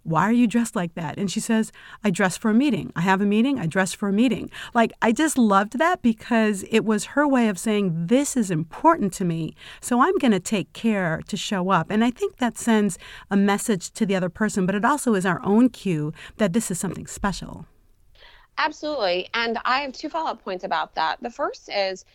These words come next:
Speaker 2: you know, dress, she, so she says, "I'm dressed for a meeting," but take that one step further. She's really dressing for her.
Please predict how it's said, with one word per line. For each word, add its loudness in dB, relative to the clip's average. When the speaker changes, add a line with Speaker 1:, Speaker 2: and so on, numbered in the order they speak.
Speaker 2:
you -2
know, -2
dress, -4
she, -2
so -4
she -2
says, 0
"I'm -4
dressed -8
for -4
a -6
meeting," -4
but 0
take -8
that 0
one -2
step -10
further. -2
She's -6
really -4
dressing -4
for -4
her. 0